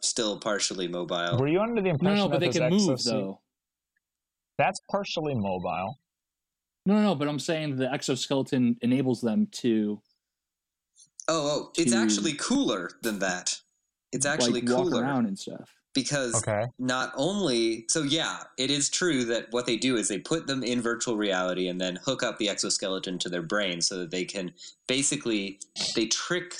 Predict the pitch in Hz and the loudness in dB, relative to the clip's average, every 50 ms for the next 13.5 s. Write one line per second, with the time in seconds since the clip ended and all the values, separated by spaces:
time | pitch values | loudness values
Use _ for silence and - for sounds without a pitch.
0 | - - 127 117 113 104 117 113 117 113 107 107 104 101 101 101 95 - - 104 | -6 -2 -2 -2 0 0 -2 -2 -2 -2 -2 -2 -2 -2 -2 -4 -4 -4 -2 -2
1 | 98 92 90 90 - - 101 98 98 95 92 - - 113 101 107 98 95 92 90 | -2 -2 -2 -4 -4 -6 -4 -2 -2 -2 -2 -4 -4 -4 -4 -4 -4 -4 -4 -2
2 | 101 98 87 - - 110 107 104 - 107 95 90 87 87 87 85 87 87 92 92 | -4 -4 -4 -4 -4 -4 -2 -2 -4 -4 -4 -4 -4 -4 -4 -4 -2 -2 -2 -2
3 | 92 98 - - - - _ - 110 110 107 107 104 104 107 - 110 98 - - | -2 -2 -4 -8 -14 -16 _ -4 -2 0 0 0 0 0 -2 -2 -2 -2 -2 -2
4 | 113 104 98 104 98 98 98 98 90 - 98 95 95 92 82 87 90 117 135 127 | -2 -2 -4 -4 -2 -2 -2 -2 -4 -4 -6 -4 -6 -4 -4 -2 -2 0 0 0
5 | 104 95 92 95 120 143 175 170 - - - - 98 82 82 82 80 92 95 98 | -2 -2 -4 -4 -4 -4 -2 -4 -4 -6 -4 -6 -6 -6 -6 -4 -2 0 0 0
6 | 107 120 120 - _ _ _ - _ _ _ - 107 151 160 196 185 131 123 - | 0 -2 -4 -10 _ _ _ -20 _ _ _ -8 -4 -2 0 0 0 -2 -4 -4
7 | - 113 147 190 160 143 139 170 151 - 156 160 156 147 - - 156 156 160 147 | -2 0 2 2 2 2 2 0 0 0 0 0 0 -2 0 0 0 2 2 2
8 | 147 147 143 143 127 - 117 117 127 143 - - 113 101 95 95 - - - - | 2 4 4 4 2 2 0 -4 -4 -6 -6 -6 -6 -6 -6 -8 -10 -8 -8 -6
9 | - - - - _ _ _ - 113 120 113 95 87 - - - - 113 - 165 | -6 -8 -10 -14 _ _ _ -2 0 0 0 0 0 -2 -4 -6 -6 -4 -2 -2
10 | 180 147 127 127 123 - 160 127 120 107 - - 247 269 214 143 110 95 95 95 | 0 0 -2 -2 0 2 2 2 0 0 0 0 2 2 2 2 2 0 -2 -4
11 | - - _ _ - 127 123 120 120 113 113 - - 131 120 - - - 120 131 | -6 -8 _ _ 0 0 2 2 2 0 0 0 -2 -2 -4 -6 -6 -4 -2 -2
12 | 160 202 220 - - - 135 117 - 110 104 - - - 107 98 - - - 98 | 0 -2 -2 -2 0 0 2 2 2 0 0 0 0 0 0 0 0 0 0 -2
13 | 95 95 90 - - 98 90 90 104 | -2 -2 -4 -4 -4 -4 -6 -6 -8